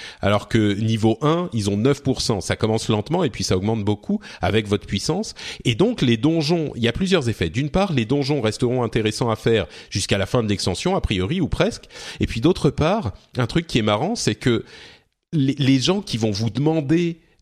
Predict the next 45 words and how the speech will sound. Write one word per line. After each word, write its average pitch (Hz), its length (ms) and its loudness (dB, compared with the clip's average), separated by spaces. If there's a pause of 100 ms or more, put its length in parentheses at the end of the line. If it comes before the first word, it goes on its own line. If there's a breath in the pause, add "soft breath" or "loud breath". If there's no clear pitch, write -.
(220)
pour 151 320 2
faire 190 240 4
un 151 100 2
groupe, 131 380 0 (160)
pour 117 200 -2
faire, 123 520 0
euh, 98 440 2 (120)
un 117 260 2
donjon, 127 580 0
euh, 98 320 4
mythique. 104 520 -4 (520 loud breath)
Généralement, 107 540 0
les 131 140 2
gens 120 400 0
sur 101 420 0
le 92 180 2
jeu 104 300 2
tel 87 240 -4
qu'il 95 160 -2
est 92 60 2
actuellement 98 420 0
vont 120 160 -2
dire : « 123 360 0
Ah 165 180 6
bah 135 160 2
il 117 80 0
faut 139 220 4
être 131 160 0
minimum, 127 420 2
il 120 100 2
level 117 300 2
sept - 240 0
cents, 147 380 0
euh, 98 80 2
sinon, 117 480 0
euh, 95 40 0
c'est 101 140 0
pas 104 100 2
la 95 80 2
peine, 120 240 2
on 98 80 0
va 95 80 4
le 92 80 2
farmer, 107 380 2
machin. » 87 260 -4